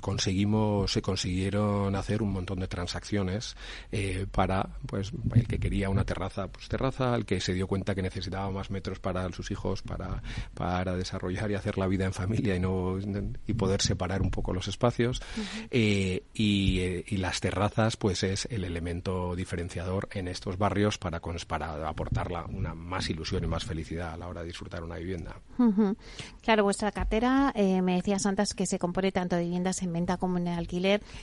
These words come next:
Speaker 2: Eh, bueno, pues también, eh, colaboráis con promotoras de obra nueva, comercializando sus promotores.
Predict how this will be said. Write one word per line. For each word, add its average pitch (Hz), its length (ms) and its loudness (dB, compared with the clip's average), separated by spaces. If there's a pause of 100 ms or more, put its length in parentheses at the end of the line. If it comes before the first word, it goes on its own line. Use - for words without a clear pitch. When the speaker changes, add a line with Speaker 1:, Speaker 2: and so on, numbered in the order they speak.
(160)
Speaker 2:
Eh, 185 540 2 (300)
bueno, 214 220 4
pues 202 180 -2
también, 196 480 0
eh, 208 220 -2
colaboráis 190 500 4
con 202 200 0
promotoras 190 640 2
de 185 80 0
obra 170 200 -4
nueva, 208 280 4
comercializando 190 720 4
sus 202 160 4
promotores. 196 600 2